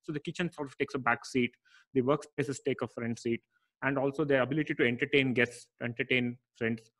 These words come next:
So that takes a front seat. So again, the proportion of the spaces will have to be, uh, you know, they have to remain proportionate to each other.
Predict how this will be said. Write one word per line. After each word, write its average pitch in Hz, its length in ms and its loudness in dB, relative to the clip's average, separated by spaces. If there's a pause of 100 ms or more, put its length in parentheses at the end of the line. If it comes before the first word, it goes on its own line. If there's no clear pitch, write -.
(220)
So 139 140 -10
that 131 260 2
takes 143 200 2
a 131 40 -2
front 113 260 -8
seat. - 240 -6 (420)
So 147 420 4
again, 180 420 4 (360)
the 151 240 4
proportion 220 840 0 (220)
of 175 220 -4
the 185 80 2
spaces 170 720 0
will 147 100 0
have - 220 -10
to 180 80 0
be, 143 380 2 (140)
uh, 160 220 -10
you 135 240 -2
know, 127 240 -6
they 151 140 6
have 165 160 -4
to 180 60 -10
remain 160 240 2
proportionate 165 640 0
to 143 40 0
each 123 160 -2
other. 104 160 -4